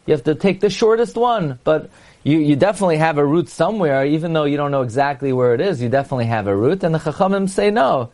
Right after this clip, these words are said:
The guy could say, either, "I'm gonna rip you off and you pay me a million dollars," or,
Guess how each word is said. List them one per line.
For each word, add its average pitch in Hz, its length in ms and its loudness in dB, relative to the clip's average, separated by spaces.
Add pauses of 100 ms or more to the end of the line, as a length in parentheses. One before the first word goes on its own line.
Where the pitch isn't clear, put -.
(560)
The 151 100 0
guy 180 240 2
could 196 220 -4
say, 208 260 0
either, 165 340 0
"I'm 143 160 0
gonna 135 140 -2
rip 156 240 0
you 139 140 2
off 123 180 -2
and 131 80 -8
you 120 60 -8
pay 135 180 -4
me 123 120 0
a 117 40 2
million 139 360 0
dollars," 117 460 0
or, 147 280 0